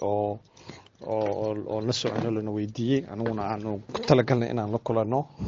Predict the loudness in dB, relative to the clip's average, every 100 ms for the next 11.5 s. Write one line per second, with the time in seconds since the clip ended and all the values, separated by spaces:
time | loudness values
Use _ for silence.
0 | -2 0 2 2 0 0 -2 2 4 4
1 | 4 2 2 2 4 4 2 0 -4 -14
2 | -20 -20 _ 0 0 0 0 -2 -4 -2
3 | -2 0 2 2 6 6 6 4 2 2
4 | 2 0 -4 -2 2 4 2 2 0 0
5 | 2 2 4 2 2 0 0 -8 -20 -20
6 | -20 -20 -20 -20 _ 0 2 2 2 2
7 | 2 2 2 -2 2 4 6 4 2 2
8 | 2 2 -4 -4 0 2 0 -2 -4 0
9 | 4 6 4 2 -6 -20 -20 -20 -20 -10
10 | 4 6 6 4 -4 -20 0 2 4 4
11 | 4 0 2 2